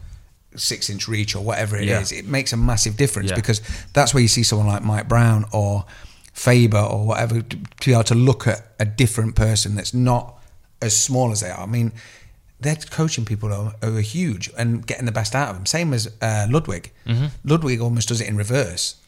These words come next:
Speaker 2: Yeah.
Speaker 1: Because he's so long and tall, he's like, "Oh, fuck, well, you gotta get on the inside, and you got T-Rex arms, so, like,
Speaker 2: Yeah,
Speaker 1: what the fuck
Speaker 2: but then
Speaker 1: am I
Speaker 2: you
Speaker 1: gonna
Speaker 2: look
Speaker 1: do?"
Speaker 2: at the style that Ludwig had when he was fighting and the style, uh, that his fighters are,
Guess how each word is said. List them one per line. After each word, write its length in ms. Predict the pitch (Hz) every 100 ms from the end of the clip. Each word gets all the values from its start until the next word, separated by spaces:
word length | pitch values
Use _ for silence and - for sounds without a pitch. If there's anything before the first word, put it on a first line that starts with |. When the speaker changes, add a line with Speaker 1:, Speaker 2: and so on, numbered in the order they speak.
| - - -
Speaker 2:
Yeah. 260 | 104 120 120
Speaker 1:
Because 260 | 120 147
he's 160 | 156 113
so 160 | 95 98
long 200 | 92 98
and 100 | 98
tall, 200 | 110 95
he's 120 | 101
like, 140 | 101
"Oh, 60 | 95
fuck, 260 | 92 113 98
well, 100 | 101
you 80 |
gotta 140 | 127 98
get 140 | 101
on 80 | 92
the 60 | 92
inside, 260 | - 127 101
and 80 |
you 60 | 98
got 140 | 104
T-Rex 440 | - 113 113 - -
arms, 260 | 85 82 -
so, 120 | 101
like, 220 | 98 101 - _ _
Speaker 2:
Yeah, 140 | 104
Speaker 1:
what 60 | 104
the 40 | -
fuck 140 | -
Speaker 2:
but 80 | 127
then 80 | 135
Speaker 1:
am 40 |
I 40 |
Speaker 2:
you 60 | 127
Speaker 1:
gonna 60 | 131
Speaker 2:
look 60 | 123
Speaker 1:
do?" 20 |
Speaker 2:
at 60 | 110
the 40 |
style 300 | - 123 120
that 120 | 107 98
Ludwig 320 | 113 101 95
had 220 | 120 113
when 100 | 104
he 80 | 95
was 140 | 92
fighting 420 | - 120 117 98
and 180 | 92 92
the 60 | 95
style, 460 | - 101 101 95 -
uh, 160 | 95 92
that 120 | 113 -
his 140 | 95
fighters 480 | - 120 139 - 90
are, 140 | 85